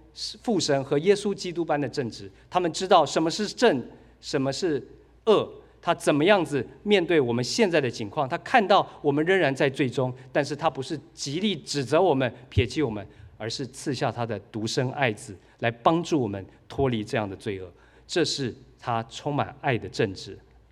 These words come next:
接着是敬畏神。敬畏神在英文直接就是 fear God，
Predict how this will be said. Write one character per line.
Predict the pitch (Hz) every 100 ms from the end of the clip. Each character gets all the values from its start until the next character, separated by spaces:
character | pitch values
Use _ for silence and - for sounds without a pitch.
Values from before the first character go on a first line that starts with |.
| _ _ _ _ _ _ _ _ _ _ _ _ _
接 | 147
着 | 139 117
是 | - 151 120 - -
敬 | - 180 117 120
畏 | 107
神。 | 87 - 87 - _ _ _ _ _ _ _ _ _ _ -
敬 | 262
畏 | 240 190
神 | - 151
在 | 160
英 | 156 160
文 | 127
直 | 120 120
接 | 123 131
就 | 135
是 | 117 135 113 - _ -
fear | 127 123 123
God， | 127 113